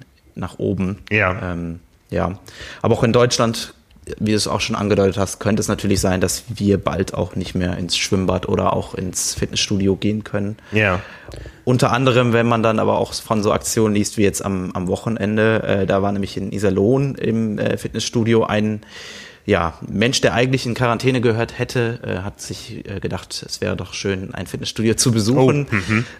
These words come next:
Speaker 1: ähm, hat das dann getan und, ähm, das ist dann aber rausgekommen und dann wurde das Fitnessstudio dann erstmal geschlossen. Rund vierzig bis fünfzig Leute mussten dann sofort ihre Tasche packen und, äh, das Studio verlassen und dann musste da einmal für mehrere Stunden alles gelüftet und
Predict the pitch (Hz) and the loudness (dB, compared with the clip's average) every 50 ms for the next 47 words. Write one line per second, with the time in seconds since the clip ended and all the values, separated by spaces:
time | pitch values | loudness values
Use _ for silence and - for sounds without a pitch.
0 | - - 104 104 101 104 101 90 104 113 - 117 104 - - 104 107 98 95 - | -2 0 2 2 2 0 -2 -2 -2 0 0 0 2 2 0 2 2 2 0 0
1 | - 101 95 104 113 123 123 117 - - 98 98 98 95 92 92 - - - - | 0 2 2 4 2 2 0 -2 -2 -2 -2 0 -2 -4 -6 -6 -8 -6 -2 0
2 | 92 90 90 90 87 85 - - - _ - - - - - - - - - - | 0 0 0 -2 -4 -6 -8 -14 -20 _ -20 -20 -18 -16 -16 -16 -14 -14 -8 -6
3 | - - - 117 101 101 98 95 101 101 101 95 98 110 120 - - - - - | -4 -2 -2 0 0 -2 -2 0 2 2 2 4 2 2 2 2 0 0 2 2
4 | 123 113 120 117 110 101 98 92 - 92 95 92 92 95 101 101 95 92 - - | 2 2 2 2 0 0 0 0 0 0 0 -2 -2 -2 -2 0 0 -2 -2 -4
5 | - - - - - - - - - - - - 131 117 - - 127 113 117 107 | -6 -6 -6 -8 -10 -12 -18 -20 -6 -4 -2 0 0 2 2 4 4 6 6 6
6 | 107 107 95 - - - 113 104 95 - - 113 - - 110 104 104 104 107 98 | 4 4 2 0 -2 -2 -2 -2 0 0 0 0 0 0 0 -2 0 0 -2 -2
7 | - - - 107 - - 98 - - - - 101 - - - - - 98 98 - | 0 0 0 0 0 -2 -6 -8 -4 -2 -2 0 0 -2 0 2 2 2 2 2
8 | 101 98 101 - - 101 98 95 92 95 95 - - 98 95 - - - - 98 | 0 0 0 0 0 0 -2 -2 -2 -4 -2 0 0 0 0 -2 -4 -2 -2 -2
9 | 95 92 - - 104 - 104 92 - 117 - - 110 104 101 95 95 - - - | -2 -2 -2 -4 -4 -2 -2 -2 -2 -4 -4 -4 -6 -6 -6 -6 -8 -10 -14 -18
10 | - - - - - - - - - - - - - 98 90 85 90 - - 120 | -16 -14 -14 -12 -12 -14 -14 -16 -18 -18 -8 -2 0 2 2 2 0 0 2 4
11 | 113 117 110 - 104 95 98 101 - 107 101 95 92 90 90 92 95 95 - 98 | 4 4 4 4 2 2 2 0 -2 -2 -4 -2 -4 -4 -4 -4 -4 -4 -2 -2
12 | 92 87 - - 92 92 92 92 90 87 87 92 - - - - - - - - | 0 0 -2 -2 -2 -2 0 0 0 -2 -2 -6 -8 -14 -20 -20 -18 -16 -16 -18
13 | - - - - 117 123 139 143 120 123 120 - - 147 143 160 - 135 135 131 | -18 -8 -2 0 2 4 4 4 4 4 2 2 2 0 0 2 2 0 2 2
14 | 131 135 123 117 - 110 110 113 107 - - - - - 120 117 113 127 127 - | 4 2 2 2 2 2 2 2 2 0 -2 -4 -2 0 2 4 4 4 2 2
15 | - 143 131 120 - - - 107 107 98 - - - | 2 0 0 0 0 -4 -4 -4 -4 -4 -6 -6 -6